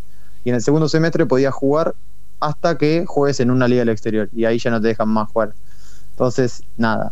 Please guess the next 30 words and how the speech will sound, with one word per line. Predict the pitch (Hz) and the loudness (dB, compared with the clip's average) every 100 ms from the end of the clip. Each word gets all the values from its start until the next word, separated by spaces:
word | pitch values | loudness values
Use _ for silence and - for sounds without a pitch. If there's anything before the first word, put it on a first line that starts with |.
| - | -2
eh, | 107 104 104 101 113 | 0 2 0 0 0
es, | - - - | -2 -2 0
es | 139 | 2
bastante | 135 123 143 139 | 2 2 2 2
controversial, | 117 110 113 107 147 117 | 2 2 2 2 0 2
porque | 113 110 | 0 2
obviamente | 120 120 120 | 0 2 0
nosotros | 110 117 117 | 0 0 0
cuando | 117 110 | 0 2
venimos | 110 117 131 120 | 2 2 2 0
queremos | - 117 113 | 0 0 0
jugar | 117 113 | 0 0
para | 113 | 0
nuestros | 110 117 107 | 0 -2 0
clubes. | 175 147 127 - | 2 2 0 -4
Es, | 110 107 110 107 117 | -4 -2 -2 -2 -2
acá | 117 | 0
el | 120 | 2
deporte | 117 131 123 | 2 2 0
es | 117 | 0
amateur, | 113 113 135 110 | 0 2 0 0
yo | 110 117 | -2 -2
pago | 127 120 | 0 0
la | 113 | 0
cuota | 123 117 | 0 0
de | 113 | 0
mi | 110 | 0
club | 123 | 0
para | 113 113 | 0 0
jugar, | 120 123 | 0 0